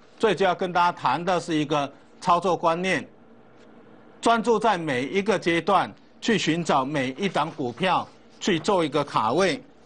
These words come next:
我记得上礼拜我跟大家谈这一档，也是九年大底的低价股，对不对？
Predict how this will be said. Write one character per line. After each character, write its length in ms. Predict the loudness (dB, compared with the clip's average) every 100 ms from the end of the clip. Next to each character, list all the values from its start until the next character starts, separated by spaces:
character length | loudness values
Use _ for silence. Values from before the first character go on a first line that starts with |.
| -20 -20 -18 -2
我 140 | 0
记 120 | 2
得 80 | 2
上 240 | 4 2
礼 180 | 2 -2
拜 380 | 2 2 4 0 -10 -20 -20 -20 -20 -20 -20 -20 -20 -20 -20 -20 -20 -18 -18 -20 -20 -8
我 160 | 0 0
跟 220 | 2 2
大 100 | 4
家 80 | 4
谈 240 | 2 -2
这 160 | -2 -2
一 100 | 0
档， 280 | 2 0 -2 -16 -20 -20 -20 -20 -6
也 200 | 0 0
是 220 | 2 0
九 200 | 2 2
年 140 | 2 2
大 220 | 4 4
底 220 | 0 -6
的 260 | -2 -2 -4 -12 -6
低 140 | -2 0
价 220 | 2 0
股， 180 | -2 -4
对 180 | -2
不 60 | 0
对？ 300 | 2 0 -2